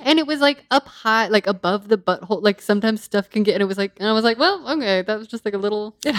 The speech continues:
Speaker 2: happens. Yeah.
Speaker 1: So, yeah, good to do checks. And I do make sure that I'm, like, if I know that I'm gonna be having anal sex, like, I do prepare. I
Speaker 2: Yeah.
Speaker 1: do wash myself. I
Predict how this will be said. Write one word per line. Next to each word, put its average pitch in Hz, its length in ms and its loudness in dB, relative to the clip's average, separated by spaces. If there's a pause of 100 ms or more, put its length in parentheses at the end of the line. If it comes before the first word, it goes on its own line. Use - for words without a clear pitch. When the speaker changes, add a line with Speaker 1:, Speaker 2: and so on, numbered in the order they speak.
Speaker 2:
happens. 170 600 -6
Yeah. 349 100 6
Speaker 1:
So, 185 300 2
yeah, - 280 -8 (160)
good 190 180 -4
to 185 60 -18
do 190 120 -8
checks. - 340 -12 (240)
And 330 120 4
I 311 80 2
do 285 640 0
make 180 220 -4
sure 160 240 -2
that 151 100 -4
I'm, 147 160 -4
like, 143 300 -10 (200)
if 175 120 -2
I 165 80 -2
know 160 260 -2
that 160 120 -8
I'm 143 80 -6
gonna 147 160 -12
be 139 80 -8
having 131 320 -10
anal 127 220 -14
sex, - 300 -12
like, 170 160 -4
I 202 100 -2
do 269 200 -12
prepare. - 340 -12
I 139 60 -10
Speaker 2:
Yeah. 185 140 -2
Speaker 1:
do 208 260 -10
wash - 180 -20
myself. - 400 -18
I 156 140 -12